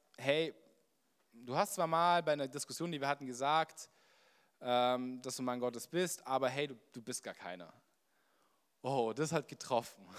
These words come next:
<laughs> Ich irgendwie zu der Zeit irgendwie neun Jahre gläubig oder so, vielleicht acht.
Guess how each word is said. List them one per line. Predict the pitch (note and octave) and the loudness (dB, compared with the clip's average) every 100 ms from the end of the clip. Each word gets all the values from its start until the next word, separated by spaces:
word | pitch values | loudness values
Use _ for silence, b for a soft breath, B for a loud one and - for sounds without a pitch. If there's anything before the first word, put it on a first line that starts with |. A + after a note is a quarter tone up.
| - D#3+ | -10 -6
<laughs> | D#3 - _ F3+ F3 E3+ D#3+ D3 B B _ E3 | -6 -10 _ -20 -16 -16 -16 -18 B B _ 0
Ich | F3+ F#3+ - | 0 0 0
irgendwie | E3 E3+ D3+ D3+ D3+ D3+ D3+ D#3 B2+ B B - _ _ | 0 0 -2 -2 0 2 2 0 -4 B B -20 _ _
zu | - | -4
der | D3 D3 | -2 -2
Zeit | - D3 D3 D3+ | 2 2 4 2
irgendwie | D3+ C#3+ | -2 -2
neun | C#3 D3+ D#3 | 0 0 0
Jahre | C#3+ C#3+ C3 | -2 -2 -2
gläubig | C3 C#3+ D#3 D3+ | 0 2 2 -2
oder | C#3+ C#3+ | -2 -2
so, | C3+ C#3+ D3 C#3+ C#3 C3+ - B2 | -2 -2 -2 -2 -6 -14 -20 -20
vielleicht | - A2+ A2 - | -6 -6 -6 -4
acht. | C3 C3 | -4 -4